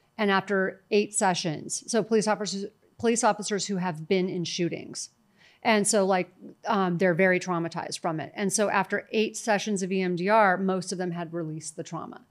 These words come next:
They'd reprocessed it and learned to, like, let it go.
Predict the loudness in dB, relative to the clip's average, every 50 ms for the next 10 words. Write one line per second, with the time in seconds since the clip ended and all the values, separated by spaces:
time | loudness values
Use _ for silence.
0 | _ _ _ 0 0 0 2 0 -2 -2 -2 -2 -2 -2 -2 -4 -6 -10 -10 -10
1 | -10 -10 -8 -4 -2 -2 0 0 0 -2 -2 -4 -4 -4 -4 -4 -6 -6 _ _
2 | _ _ _ _ -6 -4 -2 -2 -4 -4 -6 -8 -8 -10 -14